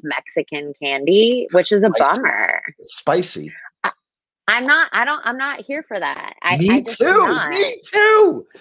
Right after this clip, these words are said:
Speaker 2: You wanna know what's
Speaker 1: I'm
Speaker 2: good,
Speaker 1: just
Speaker 2: though?
Speaker 1: not.
Speaker 2: You know what's
Speaker 1: What?
Speaker 2: good? Um, I do like, and I've actually ordered it. I've ordered, special ordered this,
Speaker 1: Really?
Speaker 2: uh, from Mexico. Well, it's not from Mexico. I don't know where it's from, but it's Mexican made. I love the chicle, the five-piece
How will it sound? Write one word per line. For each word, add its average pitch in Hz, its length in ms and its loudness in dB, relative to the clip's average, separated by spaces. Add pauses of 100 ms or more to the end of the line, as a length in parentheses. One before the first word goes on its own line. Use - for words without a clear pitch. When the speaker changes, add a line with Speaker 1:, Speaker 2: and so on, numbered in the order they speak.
(140)
Speaker 2:
You 147 100 -6
wanna 165 160 0
know 190 100 0
what's 185 160 0
Speaker 1:
I'm 262 80 -2
Speaker 2:
good, - 80 0
Speaker 1:
just 330 140 4
Speaker 2:
though? 208 160 0
Speaker 1:
not. 262 180 -12 (460)
Speaker 2:
You 127 80 -6
know 135 100 -2
what's 147 180 -4
Speaker 1:
What? 190 200 4
Speaker 2:
good? - 340 -2
Um, 117 340 2 (360)
I 117 160 -6
do 120 260 -10
like, 120 320 -6
and 117 100 -2
I've 123 220 -6
actually 131 440 -6
ordered 110 380 -8
it. - 300 -14
I've 95 220 -10
ordered, 120 400 -6
special - 480 -6
ordered 107 320 -6
this, - 320 -12
Speaker 1:
Really? 180 360 -6 (180)
Speaker 2:
uh, 113 260 2
from 113 180 -8
Mexico. 110 540 -2
Well, 147 140 2
it's 165 100 -2
not 170 100 -2
from 117 140 -4
Mexico. - 280 -4
I 185 40 0
don't 143 60 -2
know 120 100 0
where 113 160 0
it's - 140 -6
from, 90 220 -4
but 95 100 -8
it's 92 140 -14
Mexican 110 520 -6
made. 95 240 -10 (440)
I 113 100 -2
love 98 680 -2
the 101 220 -10
chicle, 107 420 -10 (1040)
the 117 60 -6
five-piece - 1200 -4